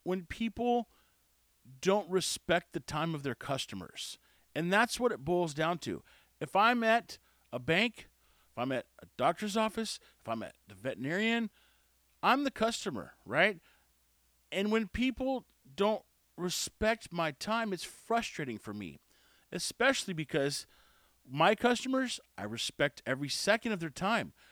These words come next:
I don't wanna waste it. I don't wanna spend it. I don't wanna force them to allocate it. I don't like my customers waiting in line. It drives me nuts. You know why? Because they didn't come there to wait in line.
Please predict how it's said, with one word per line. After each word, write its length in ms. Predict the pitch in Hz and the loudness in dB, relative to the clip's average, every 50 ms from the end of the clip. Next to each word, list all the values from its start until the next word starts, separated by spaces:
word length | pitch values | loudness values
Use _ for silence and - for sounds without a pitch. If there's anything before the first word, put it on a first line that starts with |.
| _ _ - | _ _ -10
I 80 | 107 110 | -6 -4
don't 160 | 131 127 107 | -4 -2 -2
wanna 160 | 120 120 117 | -2 -2 -2
waste 380 | 120 131 170 202 196 - - 131 | 0 2 2 2 0 0 -4 -6
it. 100 | - _ _ - - _ | -6 _ _ -20 -20 _
I 80 | - - | -6 -2
don't 100 | 131 139 | -2 -2
wanna 120 | 147 151 | -2 -2
spend 360 | - - - - - 196 214 185 | -4 -6 -6 0 0 0 2 2
it. 160 | 143 - _ _ - - _ - | 0 -2 _ _ -20 -20 _ -2
I 80 | 131 | 2
don't 120 | 151 170 170 | 2 2 4
wanna 160 | 165 156 139 | 2 0 0
force 360 | - - - 202 226 220 - | -2 -2 2 2 2 2 0
them 220 | - 175 160 156 | 0 -2 -2 -2
to 120 | - - 123 | -2 0 2
allocate 380 | 131 185 208 196 - 160 127 | 2 2 2 0 0 -2 -2
it. 120 | 98 - - - - - - - | -2 -4 -8 -14 -20 -18 -8 -4
I 100 | - 143 | -4 -4
don't 280 | 147 143 185 202 208 170 | -2 2 2 2 4 4
like 180 | 196 196 156 | 0 0 0
my 140 | 170 170 165 | 0 -4 -4
customers 520 | - - 190 185 - - 175 170 151 139 | -2 -2 -2 -2 -2 -2 -4 -4 -4 -4
waiting 280 | 139 135 156 165 165 160 | -2 -2 0 0 0 0
in 100 | 143 120 | -2 -2
line. 220 | 123 143 147 123 | 0 0 0 -2
It 100 | 107 92 | -2 -6
drives 300 | 101 110 139 147 147 127 | -6 0 0 0 0 0
me 120 | 127 123 113 | -2 -4 -4
nuts. 640 | 110 110 113 131 170 175 - - - - - - - _ - _ _ _ _ _ - | -2 -2 2 4 4 4 4 2 -4 -6 -6 -6 -8 _ -20 _ _ _ _ _ -6
You 60 | - | -2
know 80 | 147 151 | 0 2
why? 360 | 143 151 170 196 226 240 233 _ - - - | 4 6 6 6 6 4 0 _ -14 -14 -12
Because 200 | - - 180 151 | -6 -4 -2 2
they 80 | 185 190 | 2 2
didn't 220 | 208 220 190 - | 2 2 -2 -4
come 260 | - - 247 262 226 | -2 2 4 4 6
there 120 | 185 160 147 | 6 4 4
to 100 | 147 147 | 2 2
wait 140 | 151 160 131 | 0 0 0
in 80 | 131 | 2
line. 320 | 147 180 226 214 120 82 | 4 6 6 6 6 2